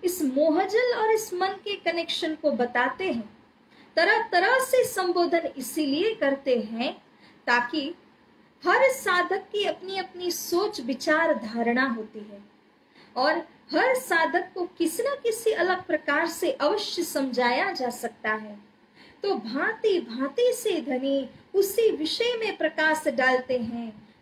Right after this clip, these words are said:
However, the underlying message is the same,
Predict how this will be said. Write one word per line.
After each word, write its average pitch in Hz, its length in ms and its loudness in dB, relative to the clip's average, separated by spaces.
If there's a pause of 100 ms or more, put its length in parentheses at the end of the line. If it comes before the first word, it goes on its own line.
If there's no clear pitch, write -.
(220)
However, 285 680 2 (320)
the 339 80 2
underlying 415 920 0
message 349 480 2
is 311 160 2
the 254 200 2
same, 254 640 0